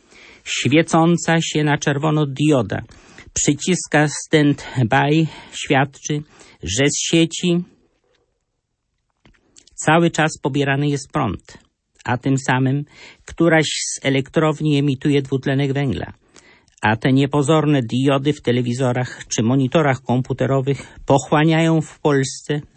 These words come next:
aż trzysta tysięcy megawattogodzin energii. Powtarzam, trzysta tysięcy. To tyle,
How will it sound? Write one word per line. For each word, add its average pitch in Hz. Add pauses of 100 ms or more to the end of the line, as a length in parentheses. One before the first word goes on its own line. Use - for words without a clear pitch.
(120)
aż 139 (280)
trzysta -
tysięcy 151
megawattogodzin 147
energii. 135 (260)
Powtarzam, 131 (100)
trzysta -
tysięcy. - (760)
To 151
tyle, 127